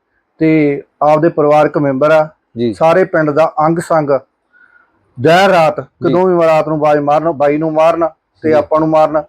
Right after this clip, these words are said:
Speaker 1: ਅਸੀਂ ਉਹਨਾਂ ਸਾਰੇ ਪਿੰਡ ਦੇ ਨਾਲ
Speaker 2: ਜੀ,
Speaker 1: ਖੜਾਂਗੇ,
Speaker 2: ਜੀ।
Speaker 1: ਦਿਨ ਰਾਤ ਖੜਾਂਗੇ।
Speaker 2: ਜੀ, ਜੀ, ਜਿਵੇਂ ਕਿ ਹੁਣ ਇਹ, ਅ, ਕਈ ਵਾਰ ਕੋਈ ਬਿਜ਼ੀ ਹੁੰਦੇ ਆ ਤੇ ਤੁਸੀਂ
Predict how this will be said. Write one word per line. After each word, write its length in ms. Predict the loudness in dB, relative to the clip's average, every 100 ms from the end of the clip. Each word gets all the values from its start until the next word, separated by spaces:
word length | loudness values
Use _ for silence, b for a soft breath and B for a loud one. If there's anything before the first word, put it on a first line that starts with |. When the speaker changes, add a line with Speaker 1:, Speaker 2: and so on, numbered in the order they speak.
| -4
Speaker 1:
ਅਸੀਂ 160 | -4 -2
ਉਹਨਾਂ 220 | -2 -2 -4 _
ਸਾਰੇ 300 | 0 2 2
ਪਿੰਡ 240 | 0 -2
ਦੇ 100 | -2
ਨਾਲ 260 | 0 0 -2
Speaker 2:
ਜੀ, 120 | -2
Speaker 1:
ਖੜਾਂਗੇ, 320 | -2 -2 -2
Speaker 2:
ਜੀ। 120 | -6 -10 b b 0
Speaker 1:
ਦਿਨ 120 | 2
ਰਾਤ 340 | 4 2 -2
ਖੜਾਂਗੇ। 280 | -6 -12 -12 _
Speaker 2:
ਜੀ, 120 | -4 -2
ਜੀ, 120 | 0
ਜਿਵੇਂ 280 | 0 0 0
ਕਿ 80 |
ਹੁਣ 200 | 0 2
ਇਹ, 380 | 2 2 2 0
ਅ, 540 | -4 _ _ -4 -2 0
ਕਈ 180 | 2 2
ਵਾਰ 220 | 2 0
ਕੋਈ 380 | 0 0 0 -2 -4
ਬਿਜ਼ੀ 360 | -2 0 0
ਹੁੰਦੇ 220 | 0 0 0
ਆ 60 |
ਤੇ 100 | -2
ਤੁਸੀਂ 540 | -4 -4 -2 0 -2